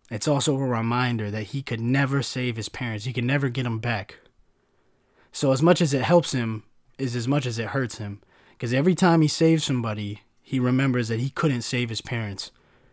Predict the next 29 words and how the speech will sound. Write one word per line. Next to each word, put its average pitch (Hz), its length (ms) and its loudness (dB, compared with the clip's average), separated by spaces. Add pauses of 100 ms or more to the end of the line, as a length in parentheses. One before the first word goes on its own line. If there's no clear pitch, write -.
(500)
And, 139 440 2
you 165 100 4
know, 101 260 -2 (140)
a 120 60 -6
lot 127 160 0
of 123 100 -2
you 123 120 -2
take 123 240 -4
the 113 80 -8
practical 123 440 -2
road 117 220 -2
of 113 80 -6
like, 113 140 -4
"Well, 127 100 -2
he's 123 160 -2
just - 180 -6
a 107 40 -10
kid. 131 320 -2
He, 120 160 -10
there's 123 200 -6
no 131 80 -2
way 120 160 -2
he 110 60 -10
could." 123 340 -2
Batman 143 360 0
doesn't 113 240 -4
take - 200 -6
that 101 140 -4
approach. 98 400 -6